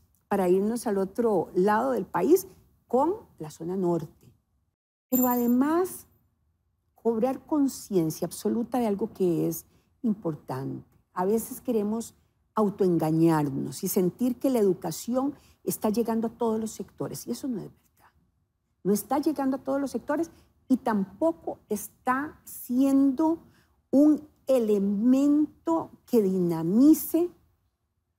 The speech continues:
el desarrollo humano. ¿Por qué no se está dando? Por ejemplo, ahora mismo, en medio de una desigualdad inmensa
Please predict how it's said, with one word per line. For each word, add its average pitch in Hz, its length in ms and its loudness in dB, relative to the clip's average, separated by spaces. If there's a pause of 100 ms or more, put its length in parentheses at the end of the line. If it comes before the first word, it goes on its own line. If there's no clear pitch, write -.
(200)
el 226 160 2
desarrollo 180 540 -2
humano. 143 420 -4 (240)
¿Por 247 160 -2
qué 311 140 0
no 294 140 2
se 285 120 -6
está 254 340 -2
dando? 156 380 -4
Por 254 200 -4
ejemplo, 254 600 0 (580)
ahora 262 380 2
mismo, 143 480 -2 (300)
en 262 140 4
medio 302 180 6
de 302 60 6
una 302 160 4
desigualdad 196 1200 0 (180)
inmensa 254 880 2